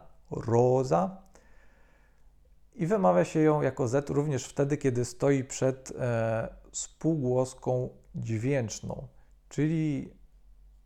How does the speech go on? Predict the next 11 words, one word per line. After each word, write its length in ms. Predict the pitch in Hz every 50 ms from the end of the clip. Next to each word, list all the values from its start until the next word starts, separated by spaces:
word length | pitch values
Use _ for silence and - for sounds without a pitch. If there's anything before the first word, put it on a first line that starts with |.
| _ _
tak 200 | - 135 135 -
jak 160 | 139 113 -
w 40 | -
słowach 560 | - - 127 123 120 120 117 113 - - - - - - - - - _ - 170
smettere, 960 | 120 101 107 120 123 131 139 156 - - - - - 160 165 180 185 190 185 190 - - - - _ _ _ _ _ _ - - - _ - - _ _ _ _ _ _ _ _ -
przestać 680 | - - 139 135 - - - 180 190 185 - - - - - - - -
coś 240 | - 139 127 -
robić, 560 | - 151 156 160 165 180 190 185 190 - - - - - - - - -
albo 440 | - - 123 120 110 113 135 147 - - - - -
sbaglio, 840 | 123 107 104 110 120 131 120 113 117 120 123 65 64 64 65 - 120 - - - - -
błąd. 600 | 127 120 120 120 120 120 117 - - - -